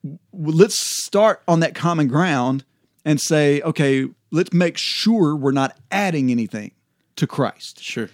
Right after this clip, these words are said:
Speaker 1: Because the minute you add to him, you steal from him. And, uh, so B B Warfield, I got a quote here by him. He says,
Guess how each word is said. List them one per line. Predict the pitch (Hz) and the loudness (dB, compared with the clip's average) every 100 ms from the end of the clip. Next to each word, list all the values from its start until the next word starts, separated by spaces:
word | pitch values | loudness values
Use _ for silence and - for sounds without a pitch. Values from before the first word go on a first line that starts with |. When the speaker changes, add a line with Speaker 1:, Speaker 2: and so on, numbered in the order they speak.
| _ | _
Speaker 1:
Because | - 151 131 | -4 0 2
the | 147 | 2
minute | 170 170 | 2 2
you | 139 131 | 0 0
add | 202 190 151 | 0 0 0
to | 135 | 0
him, | 120 | 0
you | |
steal | - - 220 185 | -2 -4 0 0
from | - 107 | -2 -8
him. | - 120 - _ _ _ _ _ _ - | -10 -16 -20 _ _ _ _ _ _ -4
And, | 139 139 143 139 | 0 2 2 2
uh, | 131 120 - _ _ | 0 -2 -6 _ _
so | - 160 | 0 2
B | 175 | 4
B | 208 | 2
Warfield, | 180 185 180 160 147 139 | 4 2 2 2 4 4
I | 131 | 2
got | 139 | -2
a | |
quote | - 147 131 - | -2 -4 -4 -6
here | 131 131 | -4 -2
by | 120 110 | -2 -2
him. | 135 131 | -2 -2
He | |
says, | 120 135 120 | -2 -4 -4